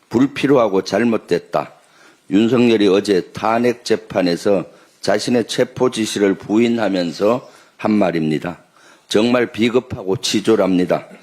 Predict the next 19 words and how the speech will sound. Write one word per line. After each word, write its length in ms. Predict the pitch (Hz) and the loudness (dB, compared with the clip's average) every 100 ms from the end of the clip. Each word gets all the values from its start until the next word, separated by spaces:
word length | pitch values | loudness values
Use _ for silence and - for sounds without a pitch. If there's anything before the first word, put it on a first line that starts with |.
| _ - | _ -4
또 160 | 110 117 | 0 0
부하에게 540 | 117 139 139 123 110 | 2 2 4 2 0
책임을 560 | 107 147 131 131 113 - | 0 -2 2 4 2 0
떠넘기는 760 | 98 107 120 113 104 92 80 | 0 0 0 0 0 0 -2
겁니까? 680 | - 90 50 80 78 - 98 - _ _ - _ _ | -2 -2 0 -2 -2 -4 -6 -10 _ _ -20 _ _
한때 340 | 135 135 127 | -4 0 -2
국군 400 | - 117 - 131 | -2 -6 -2 -2
통수권자였던 1000 | - 135 139 139 - 120 110 107 - 104 101 | 0 -2 -2 -2 0 2 2 0 0 0 0
사람의 520 | 107 104 107 101 - | 0 0 2 0 -2
품격이 680 | 104 95 92 85 92 85 - - _ _ | -2 0 0 2 0 0 -8 -20 _ _
고작 460 | - 98 120 117 98 - _ - _ | 0 2 2 -2 -6 -12 _ -20 _
이 160 | - 113 | -2 0
정도입니까? 840 | 110 101 98 110 98 - 87 78 - _ - _ - | 2 2 2 2 0 -2 -4 -6 -12 _ -20 _ 0
그래놓고 760 | 123 131 120 - 104 87 - | 2 2 0 0 0 0 -4
국가 380 | - 131 - 147 | -4 -4 0 0
위상을 460 | 135 131 131 113 101 | 2 0 0 0 0
운운할 560 | 87 110 117 117 95 | 2 0 2 0 -2
자격이 640 | 92 98 95 95 87 123 135 - | -2 -2 0 -2 -2 -6 -8 -8
있습니까? 680 | 95 - 98 98 - 80 | -6 -2 0 0 -4 -8